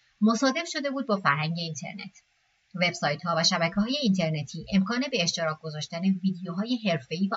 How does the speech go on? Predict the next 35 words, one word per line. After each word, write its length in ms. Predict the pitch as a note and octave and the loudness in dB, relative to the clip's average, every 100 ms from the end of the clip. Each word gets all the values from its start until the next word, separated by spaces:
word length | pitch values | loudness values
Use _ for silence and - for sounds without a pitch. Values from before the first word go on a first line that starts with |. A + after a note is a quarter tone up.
| - | 0
آماتور 500 | F#3+ D#3+ - F3 D#3+ | 0 0 -4 -4 -4
رو 160 | - - | -4 0
آسان‌تر 400 | A3 C4 C4 A#3 | 0 2 4 4
از 120 | F#3 | 4
همیشه 300 | D3 D#3 F#3+ | 0 0 -2
فراهم 420 | F#3+ F#3 F#3 G3 | 0 2 4 2
کرده 340 | D#3+ D3+ D3 - | 2 -8 -10 -12
بودند. 280 | - E3 - _ _ _ _ _ _ _ _ - | -10 -10 -12 _ _ _ _ _ _ _ _ -4
دیگه 240 | F#3 F3 G#3 | 2 4 6
دنیای 380 | F#3 F3 E3 D#3+ | 4 2 0 -2
دیجیتال 460 | E3 E3 F#3+ G3 | -4 -4 0 4
محدود 380 | G3+ F3+ F#3+ G3+ | 4 4 2 -2
به 80 | B3+ | -2
سی 400 | - - - F#3+ | -4 -2 2 2
دی 180 | F3+ B3 | 2 -2
و 40 | |
چتروم‌هایی 800 | B3+ - D3+ - F3 E3 F#3+ G3+ | -2 -4 -4 -4 -4 0 0 2
که 100 | G#3+ | 0
فقط 320 | G3 G3+ B3+ A3+ G3+ | 2 4 6 8 10
متن 380 | A3+ B3+ - F#3 | 10 6 2 -8
توش 180 | F3 | 0
رد 200 | D#3+ E3 | 0 2
و 40 | E3+ | 0
بدل 260 | E3 D#3 | 0 2
می‌شد 280 | D#3 D#3 F#3+ F#3+ | 0 -2 -4 -2
نبود. 260 | A#3 - _ _ _ _ _ | -4 -6 _ _ _ _ _
حالا 240 | - C#4+ F#4+ | 2 4 6
تئوریسین‌های 720 | F#4 A3 F#3+ F#3+ E3+ E3 A#3 | 6 6 6 4 2 4 6
توطئه 460 | B3 E3 D#3 - D3+ | 4 0 -2 -4 0
می‌تونستن 520 | F#3+ G#3 C4 B3+ C#4 A3+ | 0 2 2 2 4 4
ویدیو 340 | F3+ D#3+ F#3+ | 4 2 2
بسازن 400 | A3+ A3+ G#3+ A3 | 2 2 2 4
و 120 | G#3 | 2
آپلود 300 | F#3+ A#3 B3 | 0 2 0
کنن 340 | - - - | 0 -8 -8